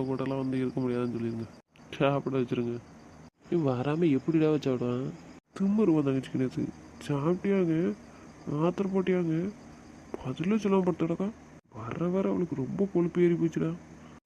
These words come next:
பிள்ளைகள் வளருதுன்னா வெயிட் கூடாதுன்னு சொல்றது. இவளுக்கு கொழுப்பு ஏறிட்டு போகுது, அதான் வெயிட் கூடுதா? ஏற மாடு. என்ன பேச்சு பேசுற, ஏற மாடு? ஆ, குழந்தை வளர வளர வெயிட் கூடணுமாம்ல. இப்ப வெயிட் கூடுறோம்ல. ஆனா குழந்தை வயசுல எப்படி இருக்குன்னு தெரியல.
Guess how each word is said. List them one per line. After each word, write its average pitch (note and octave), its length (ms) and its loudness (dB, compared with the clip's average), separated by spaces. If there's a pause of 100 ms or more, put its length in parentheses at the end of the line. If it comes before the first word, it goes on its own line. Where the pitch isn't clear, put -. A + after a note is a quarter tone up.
(320)
பிள்ளைகள் D#3 400 4
வளருதுன்னா D3 560 2
வெயிட் C#3+ 260 2
கூடாதுன்னு C#3 300 0
சொல்றது. A#2 300 -4
இவளுக்கு D3 220 -2 (180)
கொழுப்பு D#3+ 300 4 (100)
ஏறிட்டு B2 240 2
போகுது, A#2 180 0
அதான் C#3+ 200 0
வெயிட் B2+ 200 -4
கூடுதா? A2 240 -4 (480)
ஏற F#3+ 300 12
மாடு. C3 180 6 (160)
என்ன G3+ 160 6 (100)
பேச்சு F3 220 6
பேசுற, D3+ 260 4 (120)
ஏற C3 120 2
மாடு? C3+ 180 0 (120)
ஆ, C3+ 160 -6 (100)
குழந்தை D#3 260 0 (100)
வளர D3+ 180 0 (100)
வளர D#3 180 0 (120)
வெயிட் D3+ 240 0
கூடணுமாம்ல. D3+ 520 -2 (280)
இப்ப D#3 240 -2
வெயிட் E3 240 4
கூடுறோம்ல. D#3 420 2 (1040)
ஆனா E3 140 -2 (180)
குழந்தை C3+ 320 0
வயசுல D3 340 0
எப்படி C3 160 2
இருக்குன்னு B2 240 0
தெரியல. A2 200 -2